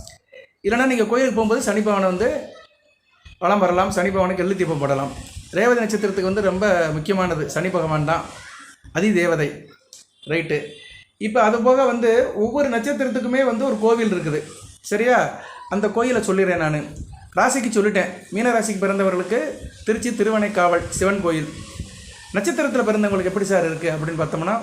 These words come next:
பூரட்டாதி நட்சத்திரம், பூரட்டாதி நாலாம் பாதத்துல பிறந்தவங்களுக்கு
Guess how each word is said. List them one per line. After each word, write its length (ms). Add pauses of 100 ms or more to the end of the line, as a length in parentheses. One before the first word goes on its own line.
(180)
பூரட்டாதி 360
நட்சத்திரம், 460 (220)
பூரட்டாதி 360
நாலாம் 320
பாதத்துல 240
பிறந்தவங்களுக்கு 680